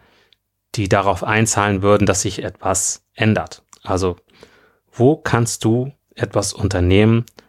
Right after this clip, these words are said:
damit sich an dem Punkt was ändert? Nun kommen wir zu der Schlüsselaktion, die aus meiner Sicht ganz viel bringt, um da weiterzukommen.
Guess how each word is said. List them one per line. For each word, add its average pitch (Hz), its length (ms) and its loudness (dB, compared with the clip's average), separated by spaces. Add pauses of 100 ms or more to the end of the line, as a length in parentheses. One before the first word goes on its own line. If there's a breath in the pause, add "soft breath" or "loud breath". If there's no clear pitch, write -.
(160 soft breath)
damit 95 340 0
sich 107 220 -2
an 92 80 0
dem 92 220 2
Punkt 101 420 -2
was 110 160 -6
ändert? 95 460 -2 (680 soft breath)
Nun 156 280 6
kommen 120 340 4
wir 107 320 2 (300 soft breath)
zu 104 480 0 (420)
der 92 440 0 (1120)
Schlüsselaktion, 117 1400 0
die 110 160 0
aus 104 180 -2
meiner 113 320 4
Sicht 104 320 -2
ganz 123 360 0
viel 117 320 0
bringt, 104 420 0
um 101 140 0
da 92 120 2
weiterzukommen. 92 800 -4